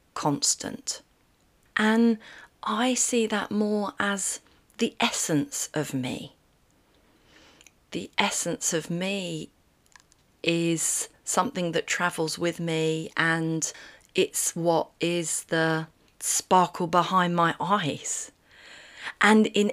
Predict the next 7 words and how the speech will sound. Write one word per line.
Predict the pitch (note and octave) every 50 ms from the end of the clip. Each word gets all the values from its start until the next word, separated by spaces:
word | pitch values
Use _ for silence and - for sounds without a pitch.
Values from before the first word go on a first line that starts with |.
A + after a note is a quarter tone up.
| - -
any | G#3+ G#3+ A#3 B3 C4 C4
moment, | B3+ A#3+ G#3+ G#3 G#3 G#3 G#3 G3 E3+ C#3+ C#3+ D#3+ - -
I | - F3+ F#3+ G3
am | G3 F3+ E3+ E3+ E3 D#3+ - - - - _
growing | - F3+ F3+ F3+ G#3+ A3+ B3 C#4 C#4+ B3 G3 E3 D#3 D3+ D3+ - -
new | - F#3+ F#3+ G#3 A#3 C4+ D#4 E4
cells. | - - - - - D#3 C#3+ C#3+ C#3+ - - - - - - - -